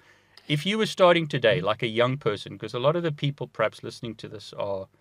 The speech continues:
are new to the industry, you know, are unsure, especially with this S D N hype,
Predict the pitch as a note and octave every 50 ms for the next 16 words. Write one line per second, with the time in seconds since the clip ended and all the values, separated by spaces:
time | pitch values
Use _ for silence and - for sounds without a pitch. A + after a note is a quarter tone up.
0 | _ _ _ _ _ - G2+ G2 G2+ A#2 C3 C#3 - D3+ C3+ B2+ B2+ B2 B2 A2+
1 | - - - A#2 A2+ A2+ A2 A2 - _ _ _ _ _ _ _ _ - A2 G#2
2 | G#2 G#2 - A2+ A2+ A#2 - - C#3 C#3+ D3 C#3+ - - - D3+ C3+ B2+ A#2+ -
3 | - - C#3+ D3 - D3 B2+ A#2+ A2+ G#2+ - C#3 A#2+ A2 - - A#2 A#2 A#2+ B2
4 | B2 - - A#2+ A#2 A#2 A2+